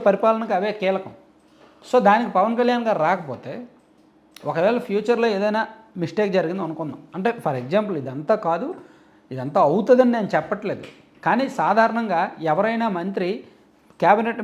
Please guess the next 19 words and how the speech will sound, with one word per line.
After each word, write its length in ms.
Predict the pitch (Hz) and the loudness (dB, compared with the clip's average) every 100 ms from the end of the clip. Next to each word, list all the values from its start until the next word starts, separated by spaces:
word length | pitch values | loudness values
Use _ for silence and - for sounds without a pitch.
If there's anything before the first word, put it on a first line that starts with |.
| 196 | 0
మీటింగ్కి 400 | 190 208 202 - | 0 -4 -6 -6
అటెండ్ 340 | 165 214 202 165 | -4 0 2 2
అవ్వకపోలే-, 500 | 180 180 185 175 - | 2 -4 -4 -4 -4
అవ్వలేదు 340 | 156 202 214 175 | 0 2 2 2
అనుకుందాం. 360 | 165 175 131 - - _ _ _ _ _ _ - _ _ _ - | -2 -4 -6 -10 -20 _ _ _ _ _ _ -20 _ _ _ 0
ఆ 100 | 165 196 | 4 6
రోజు 420 | 233 233 196 - - - _ | 4 4 2 0 -10 -20 _
for 100 | 196 196 | 4 4
example 360 | 170 233 247 220 208 | 2 0 2 2 4
ఏదో 140 | 226 220 208 | 4 2 2
ఒక 100 | 202 - - - _ _ _ _ _ _ _ 190 | 0 0 -4 -20 _ _ _ _ _ _ _ -2
ఇన్‌స్టిట్యూట్‌కో, 560 | 190 190 214 202 220 | -2 -2 -4 -4 -2
ఏదో 240 | 202 190 202 196 | 0 0 -2 0
ఒక 60 | 175 | 0
ఆర్గనైజేషన్‌కో, 600 | 175 180 175 175 185 208 196 | 0 -4 -6 -8 -8 -6 -4
ఏదో 100 | 185 190 | -2 -4
ఒక 60 | 190 170 | -4 -8
కంపెనీకో 320 | 185 185 202 | -6 -6 -4
ఒక 280 | 180 170 | -4 -4